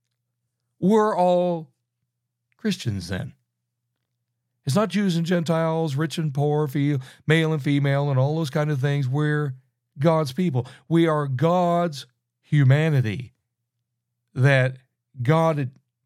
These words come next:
you know, had created us to be in the beginning, and we lost it.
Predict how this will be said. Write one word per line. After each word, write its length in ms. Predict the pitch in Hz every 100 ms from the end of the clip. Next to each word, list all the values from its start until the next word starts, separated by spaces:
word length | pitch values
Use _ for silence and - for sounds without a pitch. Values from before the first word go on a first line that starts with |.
| _
you 120 | 143 143
know, 140 | 131
had 120 | 131
created 560 | - 131 135 185 170 120
us 160 | 120 -
to 100 | 117
be 180 | 120
in 80 | 127
the 60 | 123
beginning, 380 | 123 143 139 127 - -
and 140 | 160
we 100 | 160
lost 520 | 151 156 165 160 -
it. 160 | 127 -